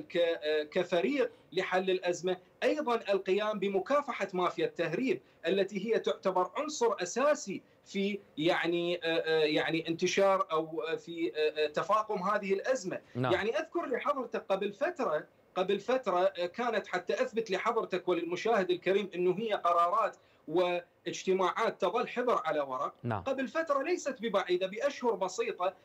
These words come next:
Speaker 1: حدث اجتماع أيضا في روما، وكانت من ضمن القرارات فيه أنه يجب أن يتم تشكيل فريق استخباراتي أمني قوي لمكافحة مافيا التهريب.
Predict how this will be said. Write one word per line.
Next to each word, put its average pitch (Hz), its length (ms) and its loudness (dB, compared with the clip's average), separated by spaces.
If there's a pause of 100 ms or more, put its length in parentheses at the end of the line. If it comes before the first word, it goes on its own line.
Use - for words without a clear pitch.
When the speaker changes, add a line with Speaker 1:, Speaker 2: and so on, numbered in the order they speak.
(100)
Speaker 1:
حدث 269 400 0
اجتماع 240 580 0
أيضا 320 340 2
في 214 200 -4
روما، 147 460 0 (240)
وكانت 240 520 0
من 247 140 0
ضمن 359 280 4
القرارات 202 680 2
فيه 202 360 -6 (260)
أنه 240 520 0 (180)
يجب 254 380 0
أن 196 180 2
يتم 202 320 0
تشكيل 220 540 0
فريق 233 520 2
استخباراتي 185 960 0 (100)
أمني 202 280 -4
قوي 240 240 0
لمكافحة 196 680 -6
مافيا 262 340 -2
التهريب. 254 500 0